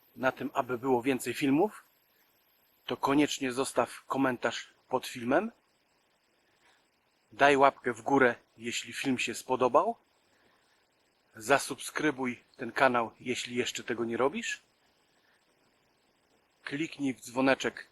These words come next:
aby nie ominął Cię żaden film. No i do następnego filmu.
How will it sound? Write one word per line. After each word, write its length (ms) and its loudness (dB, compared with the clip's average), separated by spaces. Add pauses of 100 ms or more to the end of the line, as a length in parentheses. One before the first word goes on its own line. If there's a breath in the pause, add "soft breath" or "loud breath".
(160)
aby 220 -4
nie 160 2
ominął 300 0
Cię 220 -6 (140)
żaden 360 2
film. 300 -2 (4000 loud breath)
No 140 -6
i 60 -4
do 100 2
następnego 480 2
filmu. 220 -14